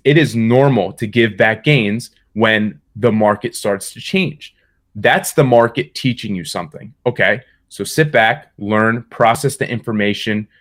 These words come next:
and then figure out what is gonna work. None of this, you know, "Oh, I just gave back three months of gains because I got pissed off that I started losing money and, oh, the market is so hard now." That is what separates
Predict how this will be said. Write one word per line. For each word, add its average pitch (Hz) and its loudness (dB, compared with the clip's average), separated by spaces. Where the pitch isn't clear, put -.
and 117 0
then 110 0
figure 127 2
out 120 2
what 113 2
is 117 -2
gonna 104 -2
work. 80 -10
None 151 2
of 190 4
this, 170 0
you 143 -2
know, 127 2
"Oh, 135 6
I 117 6
just 117 -6
gave 127 2
back 113 0
three 127 -2
months 113 -2
of 110 -6
gains 110 -2
because 110 0
I 110 2
got 104 0
pissed 117 -2
off 113 4
that 107 0
I 104 2
started 104 -2
losing 110 0
money 113 0
and, 107 0
oh, 107 4
the 101 -4
market 113 2
is 107 -2
so 110 4
hard 110 2
now." 110 0
That 135 0
is 107 -4
what 107 -6
separates 107 -2